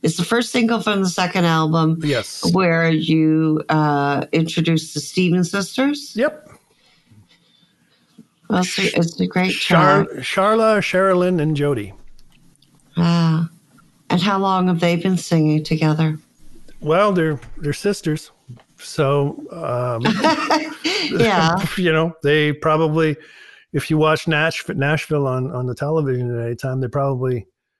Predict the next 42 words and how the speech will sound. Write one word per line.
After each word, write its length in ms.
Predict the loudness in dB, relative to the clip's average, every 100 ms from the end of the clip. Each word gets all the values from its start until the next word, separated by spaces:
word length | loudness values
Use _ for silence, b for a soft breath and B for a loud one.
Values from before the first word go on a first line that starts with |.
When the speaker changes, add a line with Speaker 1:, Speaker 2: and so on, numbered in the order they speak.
| _ _ _ -8
Speaker 2:
have 160 | -6 -4
spent 280 | -4 -4
most 300 | -2 -4 -2
of 80 | -2
their 100 | 0
lives, 540 | 0 0 0 -4 -6 -4
uh, 160 | -4
singing 300 | -4 -4 -2
together. 280 | -2 -2 -4
At 80 | -4
least 160 | -4
that's 280 | -2 -4 -6
what 100 | -10
they 60 | -10
told 260 | -4 -2
me. 100 | -2
And 160 | 0 0
you 140 | 0
can 160 | 0 -2
tell, 440 | 0 0 0 0 b b b b -4
I 100 | 0
mean, 220 | 2 2
they 140 | 2
were, 400 | 4 4 2 0 -6 _ _ -6
um, 500 | -4 -2 -2 -4 -4
it 60 | 0
was 180 | 0 0
a 40 |
pleasure 440 | 0 0 2 0 -2
to, 240 | -4 -8 -14 _ _ _ _
to 100 | -2
work 300 | 0 -2 -4
with 140 | -8
them. 160 | -6 -6
They 80 | -6
came 280 | -4 -2
in, 240 | 0 -2 -4 _ b b b b b -6
uh, 260 | -2 -2
gathered 400 | -2 0 2 2
around 260 | 2 0 2
the 60 | 2
mic 320 | 0 -2